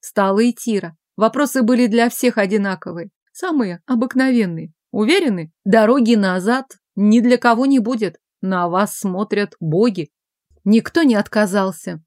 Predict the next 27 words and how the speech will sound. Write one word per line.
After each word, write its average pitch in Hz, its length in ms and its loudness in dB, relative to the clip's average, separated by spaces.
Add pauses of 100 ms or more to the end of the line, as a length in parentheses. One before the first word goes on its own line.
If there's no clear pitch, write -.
и 240 80 2
двенадцать 269 540 2
парней 240 440 2
и 220 40 4
одну 208 320 2
девушку 247 680 -2 (180)
припроводили 214 1000 2
в 180 100 -2
отдельный 190 640 2
дом. 170 400 -2 (260)
Им 247 360 4
не 247 160 6
стоит 277 580 -2 (100)
общаться 220 680 -2
с 180 60 -4
другими 202 420 2
людьми, 170 500 -2 (220)
разделять 214 680 4
с - 80 -8
ними 202 240 4
хлеб 202 400 2
и 233 60 2
воду, 196 460 -2 (220)
принимать 220 640 4
от 208 160 2
них 208 260 2
что-либо. 202 680 0